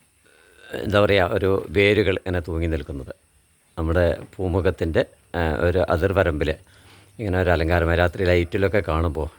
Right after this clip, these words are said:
ഇതിനൊരു പ്രത്യേക ഭംഗി നമുക്ക് കിട്ടുന്നുണ്ട്. ഇതിങ്ങനെ ഒരു, ആ, മുൻവശം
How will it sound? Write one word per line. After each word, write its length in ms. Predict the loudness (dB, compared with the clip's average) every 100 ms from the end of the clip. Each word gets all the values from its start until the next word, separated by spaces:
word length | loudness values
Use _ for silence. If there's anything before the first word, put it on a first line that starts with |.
| -12
ഇതിനൊരു 280 | -6 -4 -4
പ്രത്യേക 300 | -4 -2 2 0 -2 _ _ -4
ഭംഗി 340 | -2 0 0 -4 _ _ -20 _ -4
നമുക്ക് 180 | -4 -2
കിട്ടുന്നുണ്ട്. 420 | -6 -6 -10 -12 _ _ _ _ -20 -20 -20 -20 _ _ _ _ _ _ 0
ഇതിങ്ങനെ 320 | 4 4 2 2
ഒരു, 140 | 2 2 0 -4 _ _ _
ആ, 120 | -2 2 2 2 0 -4 -12 -12 -4
മുൻവശം 440 | -2 2 2 0